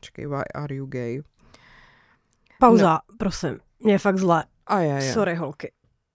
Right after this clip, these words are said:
Speaker 2: Najdi si zatím video. Co ty půjdeš se mnou? Nejsem, nemám z čeho. <laughs>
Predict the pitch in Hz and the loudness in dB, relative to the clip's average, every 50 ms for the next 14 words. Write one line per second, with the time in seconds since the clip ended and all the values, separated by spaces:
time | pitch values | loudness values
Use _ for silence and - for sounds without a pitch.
0 | _ _ _ 220 214 202 190 196 190 - 214 202 196 233 240 226 196 190 170 170 | _ _ _ -4 -4 -4 -4 -4 -8 -8 -6 -6 -4 -2 -2 -2 -2 -2 -2 -2
1 | 151 135 113 113 175 - - _ _ _ _ _ _ _ _ _ _ _ _ _ | -4 -4 -6 -10 -14 -16 -20 _ _ _ _ _ _ _ _ _ _ _ _ _
2 | _ - _ 202 180 - 190 170 - - 180 175 156 151 131 101 151 175 - _ | _ -20 _ -20 -20 -20 -20 -20 -18 -16 -16 -14 -14 -16 -18 -20 -20 -20 -20 _
3 | _ _ _ _ _ _ _ _ _ _ _ _ _ _ _ _ _ _ _ - | _ _ _ _ _ _ _ _ _ _ _ _ _ _ _ _ _ _ _ -6
4 | 240 233 - - - 196 180 190 202 214 208 196 - - - 196 156 175 151 147 | -4 -4 -4 -6 -8 -8 -8 -8 -8 -10 -10 -12 -16 -20 -20 -20 -20 -18 -18 -10
5 | 160 | -8